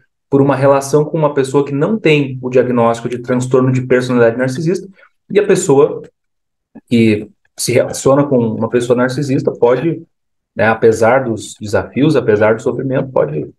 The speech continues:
seguir depois relativamente bem, após colocar limites e terminar a relação, né? Então, lembrando, diagnóstico não é decreto, ter uma característica não é, né, necessariamente um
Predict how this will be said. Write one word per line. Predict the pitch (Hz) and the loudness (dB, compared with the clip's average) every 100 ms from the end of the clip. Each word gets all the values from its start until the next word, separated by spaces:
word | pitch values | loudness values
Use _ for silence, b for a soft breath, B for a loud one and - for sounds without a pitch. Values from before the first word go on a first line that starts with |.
| _ _ _ _ | _ _ _ _
seguir | - 131 127 135 | -4 -2 2 2
depois | 135 120 123 123 | 2 2 0 0
relativamente | 117 120 - 123 127 127 | 0 0 2 -2 -2 -2
bem, | 123 117 117 _ _ | -2 -2 -8 _ _
após | - - 113 110 | -14 0 0 2
colocar | 123 117 117 | 2 2 2
limites | 113 113 120 127 123 | 0 0 -2 -4 -8
e | 120 | -2
terminar | 120 120 117 | 0 2 0
a | 113 | 0
relação, | 123 131 127 90 | 0 0 -2 -4
né? | 98 143 135 b b b b | -4 -4 -6 b b b b
Então, | - 107 110 135 131 - _ _ _ _ - | 0 2 2 0 -4 -10 _ _ _ _ -2
lembrando, | 107 113 113 127 151 160 - | 2 4 4 4 2 -2 -6
diagnóstico | 117 117 120 117 113 - | 0 2 4 2 0 -2
não | 113 117 | 0 2
é | |
decreto, | 117 123 120 120 135 160 156 - | 0 0 2 2 2 -4 -10 0
ter | 139 | 2
uma | 147 139 | 4 0
característica | 131 120 120 127 117 117 117 | -2 -4 -4 -4 -4 -4 -2
não | 123 123 | 2 2
é, | 120 117 - - | 2 2 -2 -10
né, | 113 107 101 90 - 95 107 113 - _ _ _ | -6 -2 -2 -4 -8 -2 -2 -2 -6 _ _ _
necessariamente | 120 123 117 120 120 120 | 0 2 2 2 0 0
um | 117 | 0